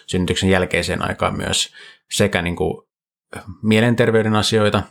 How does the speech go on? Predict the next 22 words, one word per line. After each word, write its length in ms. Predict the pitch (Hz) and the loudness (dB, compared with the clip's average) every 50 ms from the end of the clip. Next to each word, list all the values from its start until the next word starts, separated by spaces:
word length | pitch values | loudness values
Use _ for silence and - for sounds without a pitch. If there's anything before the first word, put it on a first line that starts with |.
| _ _ - - | _ _ -8 -6
että 240 | 92 87 - - | -6 -4 -4 -4
sitten 300 | 98 - 117 - - 120 | -4 -4 -4 -2 0 0
ihan 380 | 107 98 95 95 90 - - - - - 107 | 2 2 0 -2 -2 -4 -8 -12 -14 -12 -8
niinku 460 | 98 95 - - - - - - _ - | -8 -8 -6 -6 -8 -10 -10 -10 _ -4
näitä 180 | 90 90 - - | -4 -4 -4 -2
fyysisiä 420 | - 92 90 90 85 - 90 85 | 0 0 0 0 0 0 -2 0
ja 80 | 85 82 | 0 0
lääketieteellisiä 680 | 85 85 87 85 - - 90 85 - 87 87 80 85 85 | 0 -2 -2 -2 -2 -2 -2 -2 -2 -2 -2 -2 -4 -4
asioita, 420 | 90 - 101 98 - - 92 - _ - - - - - _ | -4 -4 -4 -4 -4 -4 -6 -8 _ -20 -20 -20 -20 -12 _
mut 140 | - 98 - | -4 -2 0
sitten 500 | - 101 98 - - 95 90 90 87 - - - _ _ _ - | 0 0 0 0 0 0 0 0 -2 -4 -8 -14 _ _ _ -20
aika 480 | - - - - - - - 87 - - - - - - - 95 101 98 | -18 -12 -8 -6 -4 -2 -2 -2 -4 -4 -10 -14 -14 -14 -16 -10 -4 0
hyvin 180 | 101 101 98 | 0 2 2
meillä 160 | 95 95 92 92 | 2 2 2 2
on 40 | |
myös 340 | 95 95 92 87 - - - - - - | 2 2 0 0 -2 -6 -8 -14 -14 -10
mun 160 | 104 98 92 | -8 -4 -2
mielestä 180 | 90 90 - - | -2 -4 -2 -2
toi 100 | 95 92 | -2 -2
miksi 300 | 92 92 95 - - 95 | -2 -2 -2 -4 -4 -2
siitä, 260 | 92 90 90 - 92 | -2 -4 -4 -4 -6
että 240 | 87 - - - | -6 -6 -6 -8